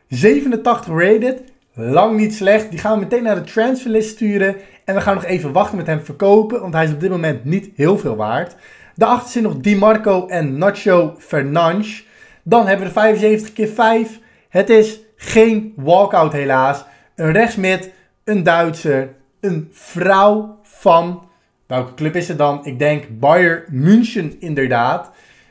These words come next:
Wie zit er dan in? Het is Daalman. Helemaal geen slechte kaart, maar natuurlijk hoop je net iets beters te zien. Uit de vijfenzeventig keer vijf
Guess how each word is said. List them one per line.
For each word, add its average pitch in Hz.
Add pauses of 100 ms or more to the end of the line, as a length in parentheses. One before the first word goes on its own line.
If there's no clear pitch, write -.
Wie 196
zit 151
er 147
dan 131
in? 117 (180)
Het 156
is 196 (200)
Daalman. 117 (360)
Helemaal 202
geen 214
slechte 214
kaart, 208 (320)
maar 170
natuurlijk 180
hoop 190
je 143
net 190
iets 151
beters 185
te 151
zien. 131 (360)
Uit 208
de 202
vijfenzeventig 214
keer 202
vijf 196